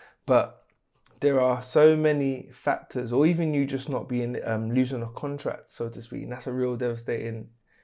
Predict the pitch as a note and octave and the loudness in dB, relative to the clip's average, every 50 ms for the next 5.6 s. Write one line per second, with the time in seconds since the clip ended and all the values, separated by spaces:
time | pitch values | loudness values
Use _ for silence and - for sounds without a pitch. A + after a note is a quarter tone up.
0 | _ - - A#2 A2+ G#2 G2+ A2 A2 - - B2 A#2 A#2 A#2+ B2 A#2+ A#2 A2+ A2 | _ -12 -8 -6 -4 -4 -4 -6 -8 -10 -8 -6 -4 -4 -2 -2 -2 0 0 0
1 | G#2+ G#2+ G#2+ A2 A#2+ C3 C3+ B2+ - B2+ A2+ A2+ A2 A2+ A2+ A2+ A2 G#2+ G#2 G#2 | 0 0 0 0 -2 -2 -2 -6 -6 -6 -6 -6 -6 -6 -8 -8 -8 -8 -8 -8
2 | A2 A2+ - _ - - - - - _ - - A#2+ A#2+ A#2+ A#2+ A#2 A#2 A#2 A#2 | -10 -12 -16 _ -20 -20 -20 -20 -20 _ -6 -4 -2 0 0 2 2 2 2 0
3 | A#2 A#2 A#2 A#2 - - _ _ _ _ _ _ - - - B2 B2 B2 D3+ F3+ | 0 -2 -4 -6 -10 -14 _ _ _ _ _ _ -14 -10 -4 -4 -2 0 0 0
4 | F#3 F3+ E3+ D3+ - - A#2+ B2 C3 C3 D3+ F3 F#3 F3+ E3+ E3 D#3+ C3+ C3+ E3 | 0 0 -2 -4 -6 -8 -10 -8 -8 -6 -4 -2 -2 0 0 0 0 0 2 4
5 | D3+ B2 - - - B2 G#2 - - - _ | 4 4 2 -2 -4 -4 -4 -4 -6 -14 _